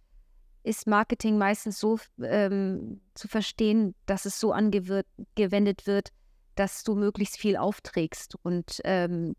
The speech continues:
dass nur noch in Superlativen gesprochen wird. Das heißt, da ein Gegenpendant zu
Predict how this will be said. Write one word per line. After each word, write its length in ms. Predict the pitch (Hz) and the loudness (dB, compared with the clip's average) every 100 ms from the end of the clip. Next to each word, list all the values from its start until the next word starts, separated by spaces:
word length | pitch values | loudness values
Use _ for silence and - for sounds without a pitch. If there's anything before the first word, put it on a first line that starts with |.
| _ | _
dass 240 | 196 185 214 | -2 0 0
nur 100 | 196 | 2
noch 120 | 196 | 2
in 80 | 196 | 0
Superlativen 640 | 202 190 165 - 170 175 | 0 -2 -2 -6 -4 -4
gesprochen 520 | 160 - - - 160 | -4 -6 -8 -6 -6
wird. 200 | 113 - _ _ _ _ _ _ | -6 -8 _ _ _ _ _ _
Das 220 | - 196 | -2 0
heißt, 340 | 208 208 202 - | 0 0 -2 0
da 180 | 202 202 | 2 4
ein 200 | 214 202 - | 4 0 0
Gegenpendant 880 | 226 269 254 - 196 190 196 196 | 0 2 0 0 0 2 0 0
zu 360 | - - 190 | -4 -6 -6